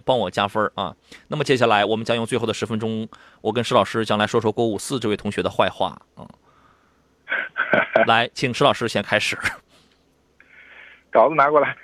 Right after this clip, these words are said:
Speaker 2: 稿子拿过来。
Speaker 1: 稿子？这个节目压根儿就没稿子，手上哗啦哗啦响的这个，这个全是广告，你知道吗？
Speaker 2: 这，
Speaker 1: 哎呀。
Speaker 2: 这没稿子我就说不出来啊。
Speaker 1: 哎呀，所以，嗨，您说了就跟真事儿似的。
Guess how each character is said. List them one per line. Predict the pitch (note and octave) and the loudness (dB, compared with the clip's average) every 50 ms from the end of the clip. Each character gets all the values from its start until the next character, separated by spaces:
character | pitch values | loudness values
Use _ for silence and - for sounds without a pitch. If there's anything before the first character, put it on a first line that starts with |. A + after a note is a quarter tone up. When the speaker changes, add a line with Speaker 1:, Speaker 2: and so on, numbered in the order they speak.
| _ - | _ -6
Speaker 2:
稿 | - - - - | -2 -2 0 2
子 | F3 | 0
拿 | C3+ C3+ - - C3+ | 0 0 0 0 0
过 | C3 - - C3+ C3 | 0 0 2 2 2
来。 | - - - C3+ - - - C3+ C3+ | 2 2 2 0 0 0 -2 0 4
Speaker 1:
稿 | D#3 F3 E3+ - G#2+ | 4 4 4 2 2
子？ | C3 F3+ B3 C4+ D#4+ C#4 _ _ _ _ _ _ - - _ - - - | 4 6 6 6 6 4 _ _ _ _ _ _ -20 -10 _ -2 -2 0
这 | - - G4 F#4 | 4 4 6 6
个 | D#4 G#3 | 6 6
节 | F3 - F#3+ G#3+ C4+ | 6 6 6 6 6
目 | D4+ C#4 A3 | 6 6 8
压 | C4 C#4 C#4 | 8 6 6
根 | C4 C#4+ | 6 4
儿 | |
就 | B3+ A#3 | 4 4
没 | F3+ D3 B2 F#3+ D4 | 4 4 4 4 4
稿 | B3 F#4 - A2 | 4 4 2 2
子， | A2+ B2+ C3 | 2 2 4
手 | - - - A#2+ B2+ | 4 4 4 4 6
上 | - D4 C#4+ | 6 4 6
哗 | - - D#4 | 6 6 8
啦 | F4+ E4+ | 8 8
哗 | C4+ C#4+ | 8 8
啦 | D4+ D#4 | 8 6
响 | - - - G#2+ | 6 4 2 2
的 | C3 F#3+ | 2 2
这 | G#3+ C#4+ | 2 2
个， | G3+ F3+ | 2 2
这 | E3+ - - D#4 C#4+ G#3 | 2 0 0 2 4 4
个 | D3 C3 | 4 4
全 | - - E3+ A#3 | 4 4 4 4
是 | C#4+ | 4
广 | A3+ - - | 2 2 4
告， | A#2 F3+ C4 C#4 G3+ C#3 | 6 6 6 6 4 2
你 | C3+ D#3 | 2 2
知 | - | 4
道 | - F3+ C#3 C#3 | 6 6 6 4
吗？ | G#3 - D#3 G#2+ G2+ - - G#2 - - - - - - - - D#3 D#3 - | 2 0 0 0 0 0 -2 -2 -2 -6 -20 -20 -18 -18 -18 -18 -18 -10 -4
Speaker 2:
这， | - - | -2 -2
Speaker 1:
哎 | G#2+ A2+ | 0 2
呀。 | A2+ G#2 | 4 4
Speaker 2:
这 | F#2 F2 | 4 6
没 | C#3+ D#3 | 4 4
稿 | - C3 B2 C3+ | 4 4 4 6
子 | C#3+ | 6
我 | B2+ | 4
就 | A#2+ - | 2 2
说 | - - D3+ | 2 2 2
不 | D3 C#3+ | 2 2
出 | - - - | 2 4 4
来 | B2 B2+ D#3 | 4 4 4
啊。 | - C3 - - - - - | 2 -2 -4 -6 -6 -4 0
Speaker 1:
哎 | - A#2+ B2 A#2 | 2 4 4 4
呀， | A2 A2+ | 4 2
所 | - - - - B3 | 0 2 6 6 6
以， | E4 C#4+ C#4 - - - - - _ - - | 6 6 4 2 0 -2 -6 -20 _ -12 -8
嗨， | - - - A#2+ G2 | -4 -4 -4 -4 -2
您 | A#2 C#3+ G#3 | 2 2 2
说 | B3 - F4+ F4+ | 4 6 6 6
了 | D4 | 6
就 | A3+ C4+ | 6 4
跟 | A#3+ D4 - | 4 4 4
真 | - F4 F4+ | 6 6 6
事 | - - F#4 | 8 8 10
儿 | F#4+ F4+ B3+ G#3 | 10 8 8 6
似 | - F#3 D#3+ | 6 4 6
的。 | C#3 B2 A#2 | 6 4 4